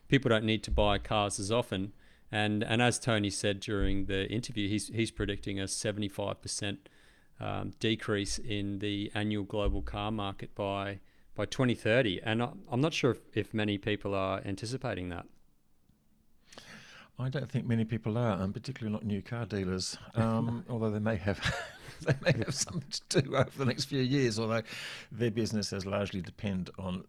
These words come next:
Speaker 2: sort of warranty and maintenance, and, um, that's not such a big thing anymore, um, with electric vehicles, which was interesting. We, we did a story this week, or you did a story this week about, um, one of the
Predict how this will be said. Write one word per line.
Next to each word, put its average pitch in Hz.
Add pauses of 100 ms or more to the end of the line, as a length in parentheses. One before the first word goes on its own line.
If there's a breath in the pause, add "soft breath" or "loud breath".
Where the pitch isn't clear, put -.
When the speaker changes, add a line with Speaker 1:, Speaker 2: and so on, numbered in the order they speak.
Speaker 2:
sort 95
of 90
warranty 92
and 92
maintenance, 98
and, 85
um, 87
that's -
not -
such -
a -
big 90
thing 101 (100)
anymore, 87 (500 loud breath)
um, 90
with 92
electric 95
vehicles, 92
which 85
was 87
interesting. 87
We, 87 (320)
we 92
did 92
a 82
story 87
this 85
week, 90
or 87
you 82
did 80
a -
story 87
this 85
week 87
about, 87
um, 90
one 87
of 82
the -